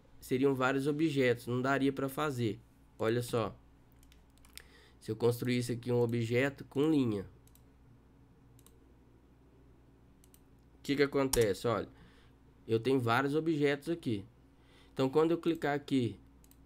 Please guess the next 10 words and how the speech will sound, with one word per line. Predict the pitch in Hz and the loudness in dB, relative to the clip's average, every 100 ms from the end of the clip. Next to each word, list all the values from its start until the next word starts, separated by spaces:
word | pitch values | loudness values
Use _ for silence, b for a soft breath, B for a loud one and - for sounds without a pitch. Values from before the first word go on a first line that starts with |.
| - - - | -20 -20 -10
tá? | 110 113 131 - - - - - - - - - - | -4 -4 -4 -16 -20 -20 -20 -20 -20 -20 -20 -20 -10
Pedir | - 120 131 | -6 -2 0
pra | 135 | 0
calcular | 135 131 127 127 | 0 -2 0 0
área | 131 120 104 - - | 4 4 2 -2 -6
e | 117 120 | -2 0
vem | 117 135 | 2 2
aqui | 135 131 | 0 -4
por | 127 127 | -2 -2
objeto, | 117 107 104 139 151 - 98 | 0 -2 0 2 2 -4 -14